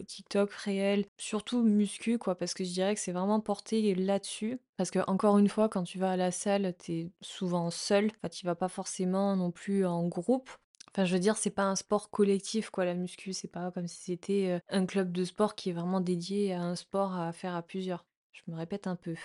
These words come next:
Mais par exemple, tout ce qui est contenu très go muscu, franchement, c'est impossible que tu passes à côté d'une vidéo, mais vraiment la vidéo typique, que ce soit mec ou meuf.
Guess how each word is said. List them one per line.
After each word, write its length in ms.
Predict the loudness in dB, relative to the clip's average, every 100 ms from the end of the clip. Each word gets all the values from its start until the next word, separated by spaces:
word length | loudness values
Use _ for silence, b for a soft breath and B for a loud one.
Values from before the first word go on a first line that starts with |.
| -16 _ 0
Mais 100 | 0
par 140 | 4 4
exemple, 320 | 6 6 4
tout 160 | 0
ce 40 | -4
qui 140 | 0
est 60 | 0
contenu 680 | 2 2 6 6 6 4 0
très 260 | 2 4
go 240 | 4 6 10
muscu, 560 | 10 8 2 0 0 -2
franchement, 500 | -2 -2 2 2 2
c'est 340 | 0 0 0 2
impossible 760 | 2 4 2 2 0 0 0 -2
que 140 | -6
tu 180 | -8 -8
passes 360 | -2 0 0
à 80 | -2
côté 400 | 0 -2 0 0
d'une 320 | 0 2 2
vidéo, 640 | 2 0 0 4 4 4 4
mais 120 | 6
vraiment 240 | 8 8 6
la 260 | 8 6
vidéo 400 | 4 2 4 4
typique, 720 | 2 -2 -4 0 -4 -2 -8 -10
que 80 | -10
ce 120 | -8
soit 260 | -6 -2 2
mec 260 | 2 2
ou 60 | 2
meuf. 380 | 2 2 -2